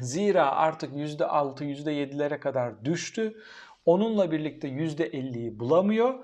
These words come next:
Hatta sırf onunla birlikte olduğu için belki o kadar oyu Kürt tabanlı, Alevi tabanlı alabileceği potansiyel seçmenden kaybediyor.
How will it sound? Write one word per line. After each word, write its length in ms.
Hatta 500
sırf 380
onunla 480
birlikte 400
olduğu 340
için 500
belki 380
o 220
kadar 360
oyu 480
Kürt 320
tabanlı, 500
Alevi 380
tabanlı 600
alabileceği 720
potansiyel 680
seçmenden 800
kaybediyor. 640